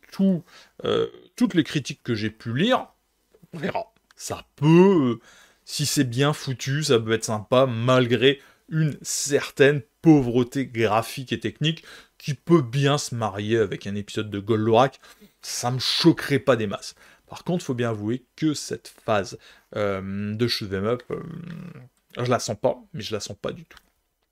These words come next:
Voilà. Merci, euh, d'avoir regardé cette vidéo React jusqu'au bout. N'hésitez pas à me dire ce que vous en pensez en commentaire.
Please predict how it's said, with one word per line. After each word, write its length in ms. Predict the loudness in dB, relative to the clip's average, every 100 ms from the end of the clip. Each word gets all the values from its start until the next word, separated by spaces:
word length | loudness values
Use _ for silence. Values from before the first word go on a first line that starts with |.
| _ _
Voilà. 200 | 2 2 -4 -20 _
Merci, 520 | 4 4 4 2 6
euh, 180 | 8 6
d'avoir 300 | 4 4 2
regardé 340 | 2 -2 -2 -4
cette 240 | -10 -10
vidéo 400 | -4 -2 -2 -6
React 880 | -12 -2 0 0 -4 -10 -14 -10 -10
jusqu'au 380 | -4 -6 -4 -4
bout. 260 | 4 4 4 -8 -20 -8
N'hésitez 460 | 4 6 6 4 4
pas 100 | 4
à 40 |
me 60 | 4
dire 200 | 0 0
ce 40 |
que 100 | -4
vous 200 | -2 -4
en 60 | -6
pensez 480 | -8 -12 -8 -8 -8 _ _ -4
en 120 | -4
commentaire. 600 | -2 0 0 0 -2 -2